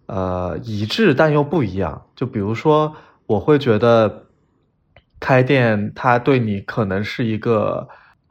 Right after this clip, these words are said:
不小的挑战。本来，本来我，我会有这样的，这样的设想，因为总觉得说，啊，好像要开一个店嘛，你要，一想到开店就有很多繁琐的东西。但是我刚才说的滋养，我如果更确切的表达一点，当，就好像这件事情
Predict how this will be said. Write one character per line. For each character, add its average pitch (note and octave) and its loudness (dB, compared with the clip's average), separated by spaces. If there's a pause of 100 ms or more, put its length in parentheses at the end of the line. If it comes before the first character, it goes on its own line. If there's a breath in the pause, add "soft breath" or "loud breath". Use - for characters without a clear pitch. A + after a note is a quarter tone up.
(120)
不 A3 4
小 F#2 2
的 A2 0
挑 F2 -6
战。 F#2 -6
本 G#2+ -2
来， G#2+ -2
本 G#2+ -4
来 F#2+ 0
我， A2+ 2
我 G#2 -2
会 C3 -2
有 A#2+ 2
这 B2+ 0
样 A#2+ 0
的， A#2+ -10
这 C3+ -2
样 B2+ 2
的 B2+ 0
设 C3 0
想， G#2+ -8 (200 loud breath)
因 D#3 0
为 D3+ 4
总 G#2+ 2
觉 G2 -2
得 A#2 0
说， A2+ 0
啊， F#2 -2
好 F#2+ -12
像 - -8
要 F#2 -6
开 G2 -6
一 - -6
个 G2+ -4
店 A2 0
嘛， E2+ -8
你 D#2+ -14
要， D#2 -8 (220)
一 A2+ -8
想 F2 -10
到 G#2 -4
开 G2+ -4
店 F#2+ -4
就 F#2 -6
有 F#2+ -4
很 F#2 -8
多 F2+ -6
繁 F#2 -8
琐 F#2+ -8
的 - -12
东 F#2 -14
西。 - -20 (500 loud breath)
但 D3+ 0
是 B2+ 0 (160 loud breath)
我 A#2+ 2
刚 D3+ 0
才 F#3+ 4
说 F#3 2
的 F3 2
滋 F#3+ 0
养， G#2+ 4
我 G2 -2
如 B2+ -6
果 C3 2
更 D#3+ 0
确 F#3 -2
切 E3 0
的 C#3+ 0
表 F2+ 0
达 F#2 -2
一 A#2+ -2
点， A2 -4
当， C3+ -4
就 E3 -2
好 A#2 -4
像 C3 -2
这 D#3 0
件 D3+ 0
事 D#3+ -6
情 G#2 -6